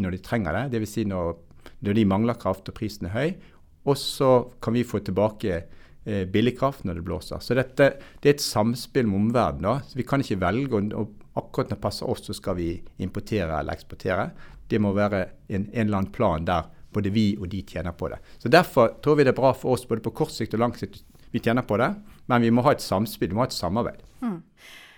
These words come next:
Speaker 2: Det andre punktet som, eh, dere er inne på, det er markedsløsninger, og dere konkluderer med at markedsløsninger,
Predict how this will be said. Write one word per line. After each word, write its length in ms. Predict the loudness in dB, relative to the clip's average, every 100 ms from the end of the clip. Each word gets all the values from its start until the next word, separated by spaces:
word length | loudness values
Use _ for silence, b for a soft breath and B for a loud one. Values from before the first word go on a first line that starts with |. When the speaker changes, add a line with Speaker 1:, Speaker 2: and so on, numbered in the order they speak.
| B _ _
Speaker 2:
Det 160 | 2 4
andre 340 | 4 2 0
punktet 460 | 0 0 0 -2 -2
som, 300 | -2 -2 0 -2
eh, 100 | 0
dere 220 | 0 0
er 60 | -4
inne 80 |
på, 160 | 0 0 2
det 160 | 2
er 320 | 2 2 2 0
markedsløsninger, 880 | -4 -6 -6 -10 -4 -6 -4 -6 -4
og 160 | -4 -2
dere 240 | -2 -4
konkluderer 500 | -6 -8 -6 -4 -4
med 200 | -4 -6
at 40 | -6
markedsløsninger, 1000 | -8 -8 -10 -6 -6 -6 -8 -8 -8